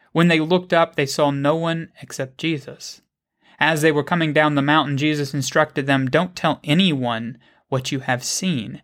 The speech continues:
until the Son of Man has risen from the dead." The disciples asked him, "Why then do the teachers of the law say Elijah must come first?"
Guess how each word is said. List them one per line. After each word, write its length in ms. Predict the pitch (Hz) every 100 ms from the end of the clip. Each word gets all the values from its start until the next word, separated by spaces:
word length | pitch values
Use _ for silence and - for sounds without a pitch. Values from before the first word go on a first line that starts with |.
| - -
until 300 | 156 143 175
the 120 | 151 139
Son 380 | - 165 170
of 200 | - 131
Man 360 | 131 139 147 143
has 240 | 135 120
risen 340 | 117 123 127 123
from 160 | 123
the 80 | 113
dead." 420 | 110 110 110 - - _ _ _ _ -
The 80 | 147
disciples 680 | 139 160 151 147 135 127 - -
asked 360 | 135 139 139 -
him, 280 | 120 120 - _ _ - -
"Why 680 | 143 160 180 180 175 147 127
then 480 | 131 147 139 135 135
do 180 | 131 127
the 120 | 127
teachers 560 | - - 190 - 165
of 140 | 135 -
the 100 | 135
law 320 | 135 131 127
say 300 | 127 143 135
Elijah 800 | 139 131 120 165 180 - 117 - -
must 240 | 151 151
come 180 | - 180
first?" 640 | - - 170 208 - -